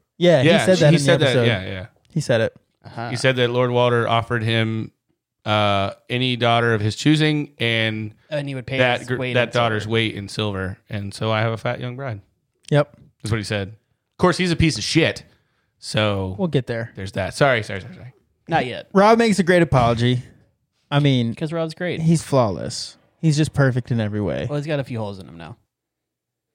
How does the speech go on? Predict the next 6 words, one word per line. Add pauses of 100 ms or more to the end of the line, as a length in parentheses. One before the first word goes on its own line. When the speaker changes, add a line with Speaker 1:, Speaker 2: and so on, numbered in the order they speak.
(120)
Speaker 2:
<laughs> (840)
Too
fucking
soon,
Keith.
Speaker 3:
Look.